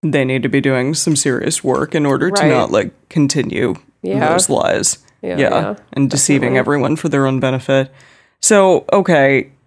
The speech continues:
Speaker 1: is it possible to recover after, after an infidelity? Like, how does one even do that?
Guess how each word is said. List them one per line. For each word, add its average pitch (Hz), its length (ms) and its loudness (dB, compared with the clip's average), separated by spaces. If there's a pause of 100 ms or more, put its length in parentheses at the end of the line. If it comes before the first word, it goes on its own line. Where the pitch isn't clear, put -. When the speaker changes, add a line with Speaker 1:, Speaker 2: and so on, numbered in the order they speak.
(100)
Speaker 1:
is 220 280 4
it 185 160 4
possible 135 720 0
to 156 140 0
recover 139 500 2
after, 143 480 -2
after 151 340 2
an 156 100 4
infidelity? 165 680 2
Like, 135 320 0 (160)
how 170 240 0
does 160 240 2
one 143 200 2
even 131 280 0
do 127 200 0
that? 92 300 0